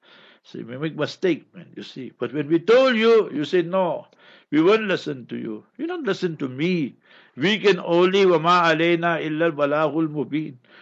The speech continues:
We can only convey the message. Today, the Muslim considers it unfashionable to perform the nikah in the masjid. Must be in the civic center, must be in a five-star hotel,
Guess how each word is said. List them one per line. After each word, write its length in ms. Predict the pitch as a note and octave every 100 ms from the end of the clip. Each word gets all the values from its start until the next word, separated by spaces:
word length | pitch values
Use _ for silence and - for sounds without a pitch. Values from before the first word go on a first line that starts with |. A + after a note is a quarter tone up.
| _
We 100 | C#3+
can 220 | C#3+ F#3 F3
only 320 | D#3+ F3 G3
convey 440 | D#3+ D3 C3+ D#3
the 100 | D3+
message. 540 | C#3+ G#3 F#3+ B2+ A#2+ -
Today, 340 | C#3 D3 F#3
the 140 | E3 D3
Muslim 600 | D3 D#3 E3+ G3 G3 D#3+
considers 640 | D#3+ C#3 D#3 D3+ F3 D3+
it 360 | D#3 F#3 E3+ - - - -
unfashionable 1120 | G3 G3+ F3 G3 F#3 A3 A3 G#3 F#3+ E3+ C#3 - -
to 100 | D3+
perform 680 | - C#3+ - D#3+ E3+ E3+ D3+
the 100 | D3+
nikah 540 | C3+ A#2 E3 D#3+ D3+
in 100 | C3+
the 120 | B2+
masjid. 580 | B2 C#3+ A#2 - A2+ - _ - - _ -
Must 400 | E3+ G3 C3 B2+
be 340 | F3 F3+ E3
in 80 | D#3
the 120 | C#3+
civic 400 | - C3+ F3 -
center, 640 | - C#3 A#2+ - - - _
must 360 | - F#3+ D#3 D3+
be 260 | F3+ F#3 E3+
in 100 | D3
a 80 |
five-star 540 | - E3+ E3+ D#3+ D#3+ D3
hotel, 560 | C#3+ C3+ C#3+ C#3+ B2+